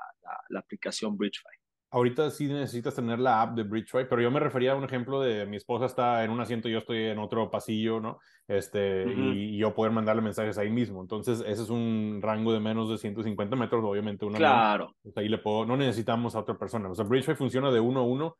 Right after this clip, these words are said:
Speaker 2: o con la, en la cadena.
Speaker 1: El mesh, la
Speaker 2: Exactamente,
Speaker 1: cadena.
Speaker 2: exactamente.
Speaker 1: Ya.
Speaker 2: Entonces, en, ahorita necesitas tener la app, sin embargo,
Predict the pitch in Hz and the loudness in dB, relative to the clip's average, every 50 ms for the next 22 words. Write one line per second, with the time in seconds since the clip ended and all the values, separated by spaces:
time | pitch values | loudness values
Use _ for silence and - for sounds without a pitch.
0 | _ _ - - 135 143 160 170 175 170 - _ _ _ _ _ _ _ _ _ | _ _ 0 2 4 6 6 4 4 0 -8 _ _ _ _ _ _ _ _ _
1 | _ _ _ _ - - 117 107 104 107 98 107 104 104 101 98 95 95 104 101 | _ _ _ _ -4 -2 -2 -2 -2 -2 -4 -2 0 0 0 2 2 2 4 4
2 | 120 131 131 135 127 117 - - - - - _ _ _ _ _ - 117 107 104 | 4 2 4 4 4 4 2 2 0 -2 -8 _ _ _ _ _ -6 -4 -4 -2
3 | 101 - 110 101 101 95 90 - - _ - - - 104 - - 104 107 104 98 | 0 0 2 2 2 0 -2 -4 -14 _ -12 -10 -10 -8 -6 -6 -6 -4 -4 -2
4 | 110 104 113 104 110 - 127 120 123 123 - 117 110 113 120 - 117 113 120 127 | 0 0 0 0 2 2 0 0 0 -2 -4 -4 -2 -2 -2 0 0 2 2 0
5 | 127 - 151 147 143 135 117 120 107 117 113 113 147 139 - 131 127 120 123 127 | 0 0 -2 -2 0 -2 -2 -2 -2 -4 -4 -4 -4 -4 -4 -4 -2 -2 0 2
6 | 120 113 123 123 - - _ - - 117 113 107 104 104 107 110 110 123 127 123 | 4 4 4 2 0 -6 _ -10 -6 -4 -4 -2 -2 0 0 0 2 0 0 0
7 | - | -2